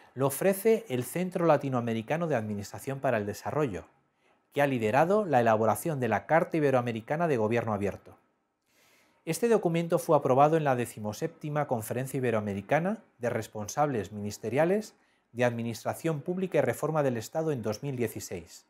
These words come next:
La carta cuenta con un claro potencial didáctico. De hecho, se recomienda su uso para fines docentes, porque además de haber sido elaborado gracias a conocimientos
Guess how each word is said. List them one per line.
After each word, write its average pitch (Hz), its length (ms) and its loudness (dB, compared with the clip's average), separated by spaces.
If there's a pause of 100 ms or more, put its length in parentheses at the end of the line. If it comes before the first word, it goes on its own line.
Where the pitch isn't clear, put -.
(760)
La 135 160 2
carta 202 320 4
cuenta 196 380 4
con 147 140 2
un 160 100 -4
claro 160 360 4
potencial 120 560 -4
didáctico. 113 720 -4 (140)
De 107 260 0
hecho, 196 500 -4
se - 160 -8
recomienda 120 540 -4
su 113 200 -8
uso 170 280 -8
para 123 180 2
fines 110 300 -4
docentes, 120 640 -8 (560)
porque 139 240 0
además 143 360 2
de 196 340 4
haber - 260 6
sido 147 240 -4
elaborado 131 520 6
gracias 139 400 2
a 123 80 -4
conocimientos 110 920 -6